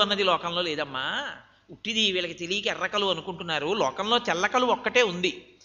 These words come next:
ఈ తెల్లకలు ఏం చేసిందంటే, ఒకప్పుడు అమ్మవారి కళ్ళతో పోల్చుకుని, అమ్మవారిని పద్మాక్షి, పద్మాక్షి అంటారు కదా, మాలాగే అమ్మవారి కళ్ళు ఉంటాయని గొప్పగా వచ్చి అమ్మవారి ముందు నించుంది.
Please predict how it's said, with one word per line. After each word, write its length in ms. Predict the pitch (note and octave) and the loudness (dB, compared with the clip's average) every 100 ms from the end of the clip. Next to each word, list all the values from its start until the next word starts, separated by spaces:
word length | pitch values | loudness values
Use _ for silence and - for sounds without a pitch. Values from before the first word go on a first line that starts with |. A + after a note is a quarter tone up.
| - - - | -20 -20 -8
ఈ 100 | A3+ | -6
తెల్లకలు 600 | A#3+ E3 E3 A#3+ D4 D4+ | -2 0 2 4 4 4
ఏం 240 | A#3+ A#3 B3 | 2 0 0
చేసిందంటే, 500 | B3 B3 A#3+ G3+ B3 | -2 -2 -4 0 4
ఒకప్పుడు 460 | C4 G#3+ F3+ B3+ | 4 2 -2 6
అమ్మవారి 580 | D4 G3+ G3 A#3+ C#4 C#4 | 6 6 2 2 4 4
కళ్ళతో 460 | C4+ G#3 A3 A3 B3+ | 2 0 0 4 4
పోల్చుకుని, 1040 | B3+ F#3 G#3+ - G#3 E3 F#3+ E4 E4+ - - - - _ _ _ - | 4 0 2 0 0 4 8 8 6 -2 -12 -16 -20 _ _ _ -4
అమ్మవారిని 500 | F3 G3 A#3 B3+ B3+ | -2 2 6 6 6
పద్మాక్షి, 720 | G#3+ F#3 F3 G#3+ A3 - C4 C4+ | 2 -2 6 6 6 4 2 4
పద్మాక్షి 680 | G#3+ G3 G#3+ G#3+ - C4 | 2 4 4 6 4 4
అంటారు 340 | B3 F#3+ G#3+ G#3 | 4 6 6 6
కదా, 540 | F3 F3 A3 E4 D4+ - - - - _ _ _ _ _ _ - | 6 8 10 10 6 -2 -14 -18 -20 _ _ _ _ _ _ -4
మాలాగే 840 | E3 E3+ F3 F3 E3+ E3+ E3+ F3 | 8 10 12 12 12 12 12 12
అమ్మవారి 500 | C4 G3+ F#3 F#3+ G#3+ | 12 12 10 10 8
కళ్ళు 300 | G#3+ E3+ F#3 | 8 6 6
ఉంటాయని 400 | F#3+ F3 F3 G3 | 4 6 4 6
గొప్పగా 600 | G3+ G3 - - A3 A3+ | 8 8 8 8 10 12
వచ్చి 240 | G#3+ G#3 B3+ | 10 10 8
అమ్మవారి 400 | G#3 G3+ G3+ F#3 | 10 8 8 8
ముందు 200 | F3+ G3+ | 4 2
నించుంది. 440 | G#3 - B2+ - | 2 -2 -8 -12